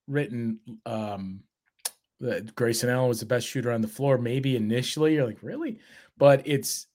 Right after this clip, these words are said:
it's not even close when you look at the players on the floor for the Mavs. And, uh, the Mavs have struggled just as much as the Bucks early in the season in shooting, but, um, Grayson's up there. And even Eric asked Giannis after the game, "Is, is Grayson the best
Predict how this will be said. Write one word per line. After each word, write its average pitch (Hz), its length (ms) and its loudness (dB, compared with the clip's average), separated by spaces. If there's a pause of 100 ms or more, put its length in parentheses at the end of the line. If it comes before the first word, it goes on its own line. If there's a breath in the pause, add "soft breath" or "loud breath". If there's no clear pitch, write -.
it's 120 200 -10
not 175 120 2
even 127 160 0
close 170 440 6
when 131 100 0
you 131 100 0
look 143 140 2
at 117 80 -4
the 123 60 -4
players 131 340 2
on 131 100 4
the 117 60 -2
floor 139 240 2
for 127 120 -8
the 117 60 -2
Mavs. 127 440 2
And, 113 180 -4 (380 soft breath)
uh, - 140 0
the 143 120 2
Mavs 156 360 4
have 127 120 -2
struggled 127 420 2
just 123 220 -4
as 110 120 -4
much 123 220 0
as 110 100 -6
the 110 60 -12
Bucks 143 340 2
early 123 220 4
in 117 80 0
the 110 60 -2
season 117 380 -4
in 101 60 -6
shooting, 131 540 0
but, 120 340 2 (520 soft breath)
um, 123 360 2
Grayson's 127 420 0
up - 140 2
there. 135 140 6
And 127 120 2
even 147 180 6
Eric 131 520 4
asked 123 400 0
Giannis 123 380 0
after 123 260 2
the 107 100 -4
game, 117 580 -2
"Is, 117 420 -6 (220)
is 110 100 -12
Grayson 208 400 0
the 226 60 2
best 135 420 0